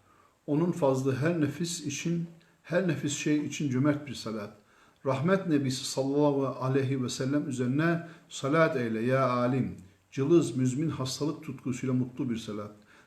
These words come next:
Tevbe Nebisi sallallahu aleyhi ve sellem üzerine salat eyle ya alim. Terk edeni şerefsiz, zayıflıkla hasta olan bir salat.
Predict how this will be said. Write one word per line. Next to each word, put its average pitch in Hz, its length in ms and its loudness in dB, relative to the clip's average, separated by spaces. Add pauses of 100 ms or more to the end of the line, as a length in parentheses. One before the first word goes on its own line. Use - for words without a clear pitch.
(160)
Tevbe 156 500 4
Nebisi 147 420 2
sallallahu 147 260 2
aleyhi 135 200 2
ve 156 40 0
sellem 160 180 -2
üzerine 147 240 0
salat 147 400 2
eyle 120 160 0
ya 127 260 2
alim. 127 480 0 (420)
Terk 156 300 -2
edeni 131 300 0
şerefsiz, 135 580 -2
zayıflıkla 123 600 -2
hasta - 260 -4
olan 113 300 0
bir 98 60 -8
salat. 101 400 -10